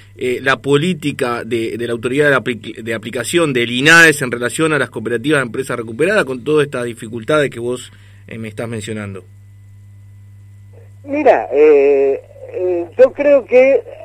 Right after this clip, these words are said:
Speaker 2: a-, acá hay un debate muy fuerte, a veces se ríen. Nosotros, eh, todas las empresas recuperadas,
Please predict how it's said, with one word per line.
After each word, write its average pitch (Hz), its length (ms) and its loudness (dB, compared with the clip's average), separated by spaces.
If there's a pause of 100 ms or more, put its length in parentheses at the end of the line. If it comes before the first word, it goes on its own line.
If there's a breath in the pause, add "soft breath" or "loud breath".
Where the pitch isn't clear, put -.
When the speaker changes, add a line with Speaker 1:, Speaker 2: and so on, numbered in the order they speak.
(160)
Speaker 2:
a-, 180 420 0
acá 202 220 4
hay 269 100 6
un 156 580 0
debate 202 420 6
muy 226 240 2
fuerte, 233 760 6 (640 soft breath)
a 170 160 6
veces 170 580 0
se 190 120 2
ríen. 220 320 2
Nosotros, 233 560 2 (120)
eh, 160 420 4 (120)
todas 254 220 8
las 196 180 6
empresas 175 800 4
recuperadas, 190 880 6